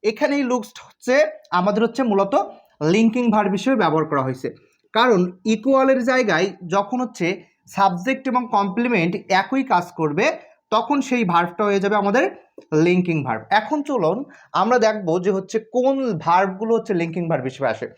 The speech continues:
এবং সহজে মনে রাখবো। আমরা জানি আরএফএল একটি হচ্ছে কোম্পানির নাম, আরএফএল এ হচ্ছে আর এ রিমেইন, এফ এ ফিল, এল এ লুক। দেখুন সেই লুকটা কিন্তু এখানে already চলে আসছে। ঠিক এই ধরনের এই ভার্বগুলো যখন কোনো বাক্যে ব্যবহার করা হবে,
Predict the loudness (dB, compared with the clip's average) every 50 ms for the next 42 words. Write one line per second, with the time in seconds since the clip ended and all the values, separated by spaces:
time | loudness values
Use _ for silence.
0 | _ _ _ -2 0 0 0 0 0 2 2 4 4 4 4 2 2 0 0 -2
1 | -2 -4 -8 -10 -10 -12 _ _ _ _ _ _ -2 0 0 0 0 -2 -2 -2
2 | 0 0 2 2 0 -2 -2 -4 -6 -6 -6 -8 -8 -8 -8 -10 -8 -4 -4 -4
3 | -4 -2 -2 -4 -4 -4 -4 -2 -2 -2 -4 -6 -10 -16 _ _ _ _ -2 0
4 | 2 2 0 0 -2 -4 -4 -4 -4 -4 -6 -8 -4 0 0 2 2 2 2 0
5 | 0 0 0 0 0 -2 -2 -2 -2 -2 0 0 -2 -2 -2 -2 -2 -2 -4 -4
6 | -2 0 0 2 2 2 2 2 0 0 -6 -12 -20 _ _ _ _ -2 2 2
7 | 2 4 4 4 4 4 2 2 0 -2 0 0 0 0 -2 0 0 2 2 2
8 | 2 0 0 0 2 2 2 2 0 -2 -8 -12 -12 -12 _ _ _ _ _ -4
9 | -4 -2 0 0 0 2 2 0 0 2 2 0 0 0 0 0 0 0 0 0
10 | -2 0 0 0 -2 -4 -6 -4 -2 -2 0 0 0 0 -2 -2 -2 -2 -2 -2
11 | -6 -12 _ _ _ _ -10 -2 2 2 4 4 4 4 2 2 2 0 2 2
12 | 2 2 2 2 0 -2